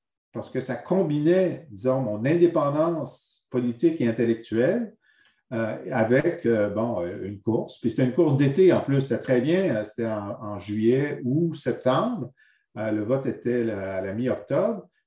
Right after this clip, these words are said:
Donc, on faisait le tour du Québec, euh, les gens étaient sympathiques, il faisait beau, on a eu des débats. Bon, alors, c'est-, c'était, c'était une campagne, euh, campagne intéressante.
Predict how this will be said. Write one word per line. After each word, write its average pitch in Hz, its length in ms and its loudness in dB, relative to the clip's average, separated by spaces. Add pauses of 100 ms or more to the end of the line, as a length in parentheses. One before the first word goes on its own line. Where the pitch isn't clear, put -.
(120)
Donc, 131 340 0
on 107 80 -10
faisait 110 200 -6
le - 100 -10
tour 147 220 2
du - 80 -10
Québec, 160 760 2
euh, 101 580 -4
les 95 140 -6
gens 120 180 -6
étaient 107 120 -8
sympathiques, 107 800 -2
il - 120 -6
faisait 101 200 0
beau, 147 680 6
on 107 160 -4
a 101 40 -6
eu 107 120 -4
des 98 140 -4
débats. 127 580 2
Bon, - 280 -10
alors, 101 300 -4
c'est-, 123 140 -14
c'était, 107 400 -6 (340)
c'était 117 180 0
une 110 80 -4
campagne, 127 520 0
euh, 90 480 -4 (100)
campagne 127 300 0
intéressante. 156 560 -2